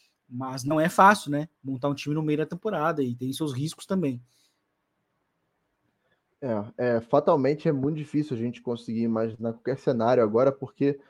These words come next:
Speaker 2: é, tá muito quente essa, essa eliminação, né? Por mais que chegasse na última rodada precisando de,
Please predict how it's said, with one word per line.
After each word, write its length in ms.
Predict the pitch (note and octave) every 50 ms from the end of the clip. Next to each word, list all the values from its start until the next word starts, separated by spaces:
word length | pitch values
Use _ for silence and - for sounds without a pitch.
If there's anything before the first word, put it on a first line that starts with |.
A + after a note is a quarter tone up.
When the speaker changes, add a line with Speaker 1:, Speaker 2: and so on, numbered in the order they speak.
| _ _ _ _ _ _ _ _ _
Speaker 2:
é, 440 | B2 A#2+ A#2+ A#2 A2+ A2+ A2+ A2 G#2+
tá 180 | G#2+ - B2+
muito 200 | C3 C#3 D#3+ F3
quente 380 | - - D3 C#3+ E3+ F#3+ - -
essa, 640 | D#3 C3+ B2+ - - C#3 B2+ B2+ B2 B2 A#2+ A2+ F2 F2+
essa 180 | A#2+ A#2 - B2+
eliminação, 640 | A#2 A#2 B2 A#2+ A#2 A#2 - - B2 B2+ C#3+ D#3+
né? 240 | D#3+ D3 C#3 C#3 C3+
Por 200 | C#3 - A#2+ A2+
mais 320 | A#2 A#2+ A#2+ B2+ B2 -
que 400 | - _ C3+ C3 C3 B2+ A#2+ A#2
chegasse 380 | A2+ - - B2 B2+ B2+ B2 -
na 80 | B2
última 640 | A#2+ B2+ C3+ - - C#3+ C#3+ C3+ C3 B2 A#2 G#2+ A2
rodada 400 | - - C3 B2 B2 A#2 B2 A#2+
precisando 600 | A2+ - C3+ C3 - - B2+ A2+ A#2 B2+ C#3+ D#3+ D3+
de, 340 | B2+ B2 C3+ C3+ C3 A#2+